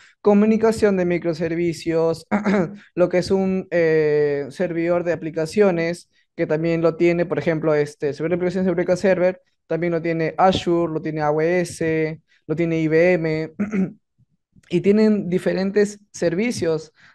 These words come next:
de nube que ya tienen este, este tipo de, de soluciones, ¿no?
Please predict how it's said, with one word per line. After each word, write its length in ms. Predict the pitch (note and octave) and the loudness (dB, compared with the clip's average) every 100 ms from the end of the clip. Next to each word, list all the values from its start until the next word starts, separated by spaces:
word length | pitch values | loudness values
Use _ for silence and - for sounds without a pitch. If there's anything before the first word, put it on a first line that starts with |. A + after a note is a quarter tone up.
| - | -4
de 120 | E3 | -2
nube 340 | F3+ G#3 F3 | 2 2 2
que 160 | D#3 D3+ | 0 0
ya 260 | E3 F3 - | 2 0 -2
tienen 320 | F#3+ G3 E3 | -2 -2 -2
este, 240 | D#3 E3 D#3 | -6 -10 -10
este 220 | - D#3+ E3+ | -8 -6 -2
tipo 300 | E3+ E3+ E3+ | 0 2 4
de, 420 | D#3 C#3+ C3+ - | 6 6 4 2
de 100 | D3 | -2
soluciones, 640 | - D3 C#3 - F3 C#3+ C3+ | -2 -4 -4 -2 -2 -2 -6
¿no? 260 | C#3 F3 | -6 -8